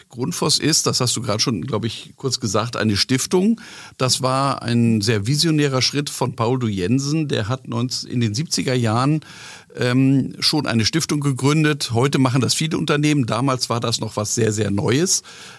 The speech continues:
ähm, und hat damit auch verfügt, dass das Unternehmen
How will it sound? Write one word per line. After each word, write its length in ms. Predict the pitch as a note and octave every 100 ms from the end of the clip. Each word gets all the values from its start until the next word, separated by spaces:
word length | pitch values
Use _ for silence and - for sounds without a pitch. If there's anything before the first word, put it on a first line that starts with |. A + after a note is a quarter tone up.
| -
ähm, 400 | - C3 C#3+ C#3 -
und 200 | B2 A2+
hat 160 | C3
damit 280 | C3 C3+ C#3
auch 120 | B2+
verfügt, 520 | - A2+ - D#3+ -
dass 140 | B2 A#2+
das 180 | A#2+ -
Unternehmen 800 | A#2+ A2+ G#2+ A#2+ C3 D3+ C#3